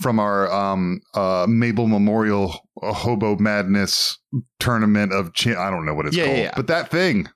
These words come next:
Speaker 2: Yes. And so they have a podcast new to the network. Uh, it's a very exciting podcast, but I was listening to it, and this came out after our show last week. This is their most recent episode.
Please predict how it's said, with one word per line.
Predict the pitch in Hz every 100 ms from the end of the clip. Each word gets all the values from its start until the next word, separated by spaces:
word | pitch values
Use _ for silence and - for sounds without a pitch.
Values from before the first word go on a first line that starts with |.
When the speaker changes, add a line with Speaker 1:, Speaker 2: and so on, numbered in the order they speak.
| _ -
Speaker 2:
Yes. | 233 - - _ _ _ -
And | 240 233 214 - _ -
so | 202
they | 214
have | 226
a | 190
podcast | 160 156 131 147 127 110 -
new | 113 131 151
to | 135
the | 117
network. | 113 - 107 98 95 -
Uh, | 98 95 87
it's | -
a | 131
very | 156 156
exciting | 127 123 113
podcast, | 113 101 113 95
but | -
I | 190
was | 226
listening | 381 453 - 156 120
to | - 92 78
it, | 120 - _ _ _ _ _ -
and | 123
this | 143 143
came | 160 131
out | 117 101 90 -
after | 139 160 113 80 73 - -
our | 92 78
show | - 98 82
last | 78 -
week. | 98 -
This | 98 -
is | 82
their | - 113
most | 98 -
recent | 90 - 80
episode. | 78 87 120 127